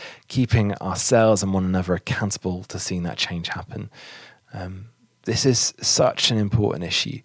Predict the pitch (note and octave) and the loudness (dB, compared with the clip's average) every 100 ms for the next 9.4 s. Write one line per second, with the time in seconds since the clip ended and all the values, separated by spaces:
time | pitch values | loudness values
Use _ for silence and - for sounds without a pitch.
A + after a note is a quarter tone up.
0 | - - - _ A2 F2+ F#2+ A#2+ B2+ - | -18 -20 -20 _ -8 -6 -2 -2 -2 -4
1 | A#2 A#2+ A2+ A2+ G2+ G2 G#2 G2 F#2 F#2 | -2 -2 -2 0 0 2 2 2 0 -2
2 | - - - - G#2 - - - _ - | -2 -4 -4 -10 -10 -14 -20 -20 _ -12
3 | G2 F2+ - _ _ G#2 A2+ - - E3 | -10 -8 -12 _ _ -4 -2 -2 0 2
4 | A2 A#2 G2+ G2+ G2+ G#2 G#2+ - G#2+ A2+ | 4 4 4 4 4 0 -4 -6 -10 -8
5 | - F2+ F#2 - F#2 F2+ E2+ F#2 F2 F2 | -6 -2 -2 0 2 2 0 -4 -4 -6
6 | - - _ - A#2+ A2 A#2 G2+ - A#2 | -12 -20 _ 2 2 2 2 2 4 4
7 | A2 G2+ G2+ F#2+ - G#2+ G2 G2+ - D2 | 6 4 4 2 2 0 0 -4 -6 -4
8 | F2 - B2 G2 - A2+ A2+ - G2 G2+ | -8 -6 -6 -6 -4 -2 -2 2 2 2
9 | - G#2+ - - | -6 -8 -10 -12